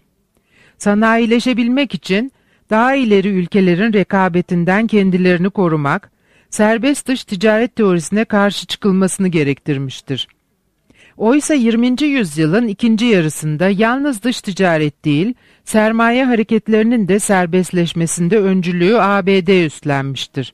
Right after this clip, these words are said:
Daha ileri ülkelerin rekabetinden korunmak için serbest dış ticaret teorisinin reddi ve koruma politikasının savunulması bugüne dek süre gelmiştir.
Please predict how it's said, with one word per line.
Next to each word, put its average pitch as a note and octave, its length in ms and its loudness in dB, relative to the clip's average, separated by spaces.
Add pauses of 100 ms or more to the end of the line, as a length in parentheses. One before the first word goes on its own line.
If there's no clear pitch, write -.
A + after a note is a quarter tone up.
(1200)
Daha B3 260 2
ileri A#3 320 2
ülkelerin F3+ 640 0
rekabetinden F3+ 920 0
korunmak E3 560 -2
için G#3+ 340 -4 (280)
serbest A#3 540 -2
dış C4 140 -2
ticaret A#3 560 -2
teorisinin F3+ 720 0
reddi E3 600 0
ve F3+ 80 0
koruma A3 420 0
politikasının F#3 760 -2
savunulması E3+ 920 -2
bugüne G#3+ 400 -2
dek G3+ 180 -2
süre F3+ 280 -2
gelmiştir. C3 720 -6